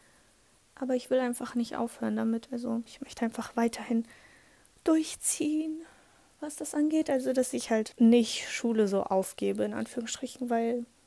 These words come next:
diese, also das ganze Homeschooling-Dings ist halt, mm, es ist schwer, Motivation zu finden, sagen wir es so, manchmal. Und irgendwie, je länger man im Homeschooling ist, desto mehr, also Lagerkoller kommt,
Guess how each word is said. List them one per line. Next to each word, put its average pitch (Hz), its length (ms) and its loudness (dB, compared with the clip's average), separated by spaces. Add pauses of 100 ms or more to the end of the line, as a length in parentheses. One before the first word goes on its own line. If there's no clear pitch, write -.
(240)
diese, 240 380 0
also - 380 -6
das 262 220 -6
ganze 240 300 0
Homeschooling-Dings 233 920 2
ist - 100 -6
halt, 226 260 -4
mm, 294 400 8 (160)
es - 160 0
ist 311 200 0
schwer, 262 520 8 (380)
Motivation 254 880 0
zu - 140 -6
finden, 294 500 -2
sagen 294 320 2
wir 285 120 4
es 285 100 -4
so, 311 300 2 (140)
manchmal. 330 520 0 (220)
Und 269 540 -2 (440)
irgendwie, 277 520 2
je 262 160 2
länger 262 600 4
man 262 240 2
im 262 180 0
Homeschooling 262 520 0
ist, 262 180 0
desto - 220 -2
mehr, 247 280 4
also 240 380 0 (640)
Lagerkoller 220 880 0
kommt, - 380 -8